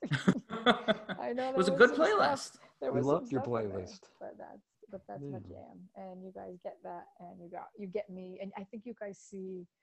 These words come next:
Speaker 1: my big life goals in there and who I am and what I stand for, and that
Speaker 2: Mm-hmm.
Speaker 1: means a lot to me. If I can spread a little bit more of my
Speaker 3: Right.
Speaker 1: message to more people about acceptance
Speaker 3: Right.
Speaker 1: and positivity and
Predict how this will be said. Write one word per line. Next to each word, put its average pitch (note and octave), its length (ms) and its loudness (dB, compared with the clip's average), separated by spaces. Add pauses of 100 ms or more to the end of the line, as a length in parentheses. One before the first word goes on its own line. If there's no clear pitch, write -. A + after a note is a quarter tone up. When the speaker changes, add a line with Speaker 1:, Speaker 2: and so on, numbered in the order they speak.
(360)
Speaker 1:
my G3 120 -12 (100)
big F3+ 220 -8
life F#3 180 -6 (100)
goals F3+ 360 -4
in F3+ 120 -12
there F3 360 -8
and F3+ 320 -14
who G3+ 100 -6
I F3+ 120 -6
am E3+ 200 -12
and E3+ 100 -14
what E3+ 140 -12
I E3+ 60 -10
stand E3+ 400 -18
for, - 340 -16
and - 80 -18 (300)
that G#3 120 -6
Speaker 2:
Mm-hmm. F#3 100 -6
Speaker 1:
means F3+ 120 -8
a - 40 -14
lot - 260 -12
to D#3+ 80 -18
me. - 200 -20
If F3 120 -18
I G3+ 180 -10
can F#3 140 -14 (140)
spread - 340 -12
a F3+ 40 -8
little E3+ 220 -10
bit F3+ 180 -14
more E3+ 300 -14 (320)
of F#3 80 -8
my F3+ 120 -6
Speaker 3:
Right. F3 80 -10
Speaker 1:
message F3+ 520 -12 (360)
to G3 80 -12
more F#3 300 -8
people F#3 460 -10 (480)
about - 240 -14
acceptance - 400 -16
Speaker 3:
Right. F3+ 220 -16
Speaker 1:
and F#3 80 -14
positivity F3 1120 -12
and F3 220 -18